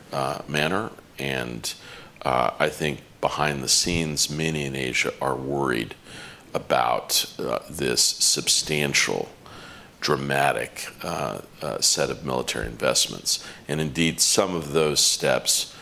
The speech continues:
have led other countries to respond. And I would say aukus is one of those, uh, responses. And you see a lot of, um, uh, efforts in, uh, deeper dialogue with the United States, revitalization of, of, uh, uh, of other forms.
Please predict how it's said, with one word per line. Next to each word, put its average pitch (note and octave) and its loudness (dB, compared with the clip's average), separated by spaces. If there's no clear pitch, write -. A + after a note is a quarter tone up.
have D2+ 2
led C#2+ 4
other C2+ 2
countries - -4
to - -4
respond. - 0
And A#1+ -4
I C2 -2
would A1+ -6
say - 4
aukus - -2
is - -6
one D#2 -8
of - -12
those, - -4
uh, G1+ 0
responses. - 2
And A#1 -4
you B1 -4
see A#1 0
a C2+ -2
lot C2 2
of, - -4
um, A1 -4
uh, C2+ 0
efforts - 0
in, C2+ 0
uh, - -2
deeper C#2+ 0
dialogue C2+ 2
with - -12
the C#2+ -8
United A#1+ -2
States, C2 0
revitalization A#1+ 0
of, A1+ -12
of, - -10
uh, B1+ -4
uh, B1+ 0
of C#2 -2
other B1 -2
forms. A1+ -4